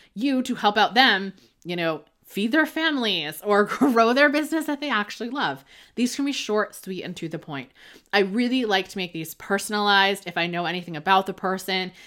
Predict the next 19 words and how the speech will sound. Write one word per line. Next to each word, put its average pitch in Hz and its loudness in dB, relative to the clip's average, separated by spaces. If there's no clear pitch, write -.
if 190 -2
I've 175 0
seen, 190 -6
like, 156 -4
say 202 0
it's, 185 -2
like, 180 -6
Sally 180 2
at, 165 2
um, 156 -6
sally 180 -2
sues 185 -2
nail 180 2
art 175 2
dot 165 -2
com, 226 2
I'll 196 -2
be 180 -6
like, 170 -6